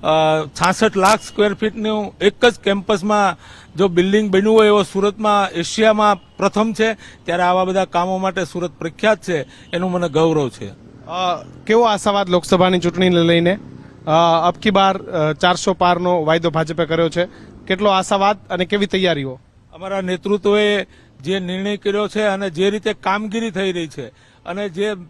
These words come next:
Speaker 1: ફિલ્ડમાં લોકો ઉતર્યા છે, ત્યારે ત્રણસો સિત્તેર પાર અને એન ડી એની ચારસો પાર, એ જે સૂત્ર લઈને ચાલીએ છીએ, એમાં અમે સફળ થવાના છીએ.
Speaker 2: અ,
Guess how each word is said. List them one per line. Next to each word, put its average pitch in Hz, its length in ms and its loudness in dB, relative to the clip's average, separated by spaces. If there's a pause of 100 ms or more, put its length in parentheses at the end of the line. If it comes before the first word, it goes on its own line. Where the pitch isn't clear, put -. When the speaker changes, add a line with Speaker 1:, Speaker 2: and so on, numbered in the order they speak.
(160)
Speaker 1:
ફિલ્ડમાં 226 360 -2
લોકો 214 300 -4
ઉતર્યા 185 360 -4
છે, 175 140 -10
ત્યારે 185 420 -6 (400)
ત્રણસો 196 380 -4
સિત્તેર 208 420 -6
પાર 202 420 -4 (460)
અને 190 280 -4
એન 208 140 -6
ડી 226 80 -4
એની 220 220 -2
ચારસો 208 480 -4
પાર, 175 260 -4 (460)
એ 202 180 -2
જે 208 380 -4 (280)
સૂત્ર 233 320 -4
લઈને 220 200 -4
ચાલીએ 202 420 -6
છીએ, 170 220 -10 (200)
એમાં 185 200 -8
અમે 185 160 -8
સફળ 170 340 -8
થવાના 131 400 -12
છીએ. 101 220 -20
Speaker 2:
અ, - 320 -20